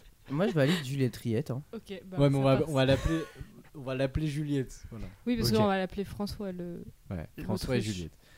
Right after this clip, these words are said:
Speaker 1: Donc, Juliette et François se rendent dans cet entrepôt qui est une sorte de cover pour les, pour les activités malfaisantes, euh, du gang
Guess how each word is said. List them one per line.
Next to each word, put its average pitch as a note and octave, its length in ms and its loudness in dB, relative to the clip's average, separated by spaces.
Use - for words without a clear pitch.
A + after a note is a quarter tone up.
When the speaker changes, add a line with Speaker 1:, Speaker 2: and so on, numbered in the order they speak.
Speaker 1:
Donc, B2 140 0
Juliette D3+ 600 -2
et A2 120 -2
François A#2 420 -4
se - 140 -6
rendent B2 360 -2
dans A2 120 -2
cet - 280 -8
entrepôt A#2 540 -6
qui - 260 2
est - 20 8
une C3+ 120 4
sorte C3 200 2
de G#2+ 120 4
cover A#2 460 0
pour G#2 200 -2
les, D#2 680 -6
pour F#2 100 -4
les F#2 100 -4
activités G2 400 -6
malfaisantes, A2 800 -4
euh, E2+ 240 -10
du F2 140 -16
gang C3+ 360 2